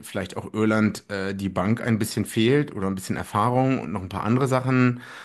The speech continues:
Coachwechsel und so weiter und so fort, Punktedifferenz hundertfünfundzwanzig.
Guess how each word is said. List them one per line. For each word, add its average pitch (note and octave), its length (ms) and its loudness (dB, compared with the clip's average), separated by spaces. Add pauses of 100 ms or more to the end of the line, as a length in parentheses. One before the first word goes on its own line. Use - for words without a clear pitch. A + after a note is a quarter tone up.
(200)
Coachwechsel A#2 560 0
und G#2+ 60 2
so G2+ 100 -2
weiter G#2 220 -2
und G2+ 40 -2
so F#2+ 60 -6
fort, G2+ 160 -2
Punktedifferenz A#2 840 2
hundertfünfundzwanzig. A2 960 0